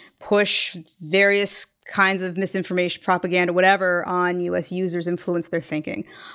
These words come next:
Um, in terms of evidence of that actually happening, we don't have that, at least not that I know of publicly. Um, and I think, honestly, you need more than potential, uh, to take something away from, at this point, a hundred and fifty million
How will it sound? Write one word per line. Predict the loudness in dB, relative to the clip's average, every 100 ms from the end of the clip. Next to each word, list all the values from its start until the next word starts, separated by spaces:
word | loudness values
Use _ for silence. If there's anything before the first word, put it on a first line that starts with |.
| -4
Um, | 0 2 2 0 -4 -8
in |
terms | -10 -4 2 4
of | 4 0 -8 -18 _ _ 0
evidence | 2 2 0 2
of |
that | 2 4
actually | 2 0 -6
happening, | -6 -2 0 0 -2
we | -2
don't | -2 -4 _ -14
have | 0 0 0
that, | -6 -10 -4
at | -2
least | -2 -6 _
not | 0 4
that | 4
I | 4
know | 4
of | -2
publicly. | 0 -2 -2 -6 -8 -10 _ -20 -20 -20 -8
Um, | 0 4 4 2
and | 2
I | 2
think, | 0 2
honestly, | 2 4 2 2 2 0
you | 2 2
need | 4 4
more | 6 4
than | 2 0
potential, | -4 -2 0 0 -2 -6 -12 -20 _ _
uh, | 0 2
to | 0
take | 0 0 0
something | -2 0 0
away | 2 0
from, | 0 -2 0 -2
at | -2
this | -2
point, | -2 0 0 -2 -4 _ _ _
a | -6
hundred | 0 0 2 -2
and | -4
fifty | -8 -4 -2
million | 2 2 2 0 -4